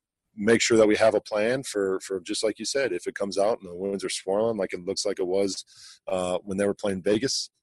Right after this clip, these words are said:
um, you know, that could make it difficult to throw the ball going in a certain direction. Uh, taking all those things into account and, and making sure, again, that, uh, every play that we're sending in there to Deshaun, that, that we're gonna have an ability to go out there and execute and be successful.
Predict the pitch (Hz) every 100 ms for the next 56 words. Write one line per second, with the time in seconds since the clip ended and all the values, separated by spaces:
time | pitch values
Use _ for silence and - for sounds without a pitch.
0 | - 95 95 92 92 101 92 98 - 95
1 | 98 101 95 98 - 107 101 - 98 104
2 | 113 120 117 92 95 90 - 104 90 104
3 | 117 127 123 _ - - - 98 95 123
4 | 120 117 113 110 - 110 104 104 - 110
5 | 113 107 95 92 95 95 104 101 - 101
6 | 90 101 95 95 - _ - - - 92
7 | 95 101 113 113 107 101 101 - 104 101
8 | 101 98 90 - 101 101 92 90 90 95
9 | 90 98 95 92 95 90 95 95 92 90
10 | 92 92 95 92 90 - 98 90 90 -
11 | - 92 -